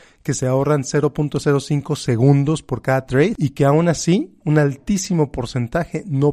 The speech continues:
puede ganarle al S and P five hundred, que está operado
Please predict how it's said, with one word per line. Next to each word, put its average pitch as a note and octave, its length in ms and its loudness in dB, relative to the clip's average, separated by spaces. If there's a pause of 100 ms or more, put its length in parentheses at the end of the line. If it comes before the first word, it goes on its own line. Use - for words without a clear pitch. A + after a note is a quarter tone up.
puede C3+ 360 4
ganarle A#2 640 -4
al A2+ 180 -2
S A2+ 160 -6
and A2 120 -4
P A#2+ 120 -8
five A2 260 -6
hundred, F3 400 -2 (460)
que - 100 -8
está - 160 -4
operado C3+ 540 -2